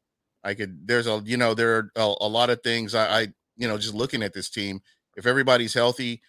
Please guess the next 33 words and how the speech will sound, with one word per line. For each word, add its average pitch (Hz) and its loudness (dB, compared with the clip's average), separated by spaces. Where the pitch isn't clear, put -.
even 190 0
though 180 2
you're 143 4
missing 127 0
Chris 113 -4
Godwin, 110 2
which 104 -6
is 101 -8
an 101 -2
integral 117 -4
part 110 2
of 101 -6
your 98 -6
offense, 113 -2
I 120 2
believe 135 0
they 123 2
have 120 2
enough 113 -2
weapons 104 -2
with 107 -6
Gronk, 110 -2
uh, 98 2
with 113 0
Leonard 120 2
Fournette 113 0
coming 110 -4
back 101 2
healthy, 107 -4
with 120 -4
Ronald 120 0
Jones, 107 -4
um, 101 0